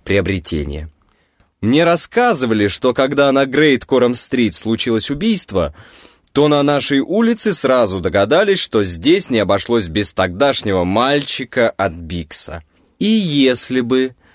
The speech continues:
при строжайшем перекрестном допросе, который устроил номер девятнадцать, когда мальчишка явился за заказом на следующий после убийства день,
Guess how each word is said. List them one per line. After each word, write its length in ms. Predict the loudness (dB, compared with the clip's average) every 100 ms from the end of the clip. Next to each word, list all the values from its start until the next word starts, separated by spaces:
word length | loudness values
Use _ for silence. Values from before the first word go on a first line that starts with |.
| _
при 160 | -2 0
строжайшем 760 | 0 0 2 2 0 0 -4 -2
перекрестном 640 | -4 -2 -2 -2 -2 0
допросе, 680 | 0 0 0 2 0 -2 -2
который 460 | 0 2 2 2
устроил 420 | 2 2 2 4
номер 340 | 4 2 2 0
девятнадцать, 720 | 0 0 0 0 0 0 -2
когда 280 | 0 2 2
мальчишка 580 | 2 -2 0 0 2 2
явился 420 | 2 2 0 0
за 160 | -2
заказом 560 | 0 0 2 0 2 0
на 120 | 0
следующий 500 | 0 0 0 0 -2
после 320 | -2 -2 0
убийства 560 | 0 0 -2 -2 -2 -2
день, 340 | 2 0 0